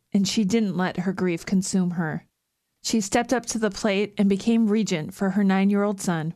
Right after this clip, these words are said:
Reginald the Third, Duke of Guelders. She ruled with grace and wisdom, but unfortunately, her regency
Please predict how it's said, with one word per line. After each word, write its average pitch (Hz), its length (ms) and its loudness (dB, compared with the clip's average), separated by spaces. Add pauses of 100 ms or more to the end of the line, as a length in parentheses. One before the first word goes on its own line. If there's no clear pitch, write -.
Reginald 185 480 0
the 190 100 0
Third, 160 560 -6
Duke 165 340 -2
of 170 140 -8
Guelders. 147 720 -6 (640)
She 233 240 0
ruled 196 340 2
with 185 260 -2
grace 202 500 0
and 185 280 2
wisdom, 170 600 -2 (560)
but 220 140 2
unfortunately, 202 880 0
her 208 180 -2
regency 202 760 0